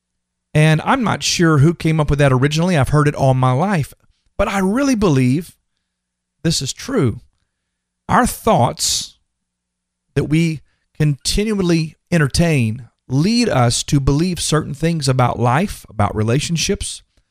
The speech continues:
about our ability to succeed or do well. It really is the governor that leads us to the outcomes that we have in our life. And those beliefs tend to be expressed in the way we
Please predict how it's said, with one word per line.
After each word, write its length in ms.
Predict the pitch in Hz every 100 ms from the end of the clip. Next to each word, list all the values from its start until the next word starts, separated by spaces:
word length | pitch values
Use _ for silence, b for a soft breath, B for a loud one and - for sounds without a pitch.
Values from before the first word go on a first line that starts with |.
| _ _ 110
about 340 | 110 113 110
our 240 | 117 117 117
ability 460 | 104 117 131 147
to 120 | - 131
succeed 640 | - - - - 147 170
or 60 | 120
do 180 | 123
well. 420 | 117 117 147 208 - _ _ _ _ _ _
It 160 | - -
really 500 | 120 151 160 156 160 _ _ _ _ _
is 180 | - 120
the 100 | 117
governor 520 | 101 123 139 165 175
that 220 | 156 113 131
leads 460 | 117 147 165 139
us 240 | 147 143 -
to 480 | - 127 123 120 -
the 160 | 120 -
outcomes 680 | 113 135 - 147 151 160 135
that 120 | -
we 120 | 131
have 180 | 131 131
in 60 | 127
our 120 | 123
life. 340 | 165 180 -
And 80 | 123
those 220 | 160 202
beliefs 720 | 135 156 202 285 208 - - - _ _ _ _ _ _ -
tend 360 | - 214 294 294
to 100 | 226
be 160 | 160 143
expressed 800 | 117 - - 120 117 135 - - _ _ _ _ -
in 380 | 151 156 151 151
the 200 | 135 139
way 340 | 139 175 190
we 400 | 165 175 170 160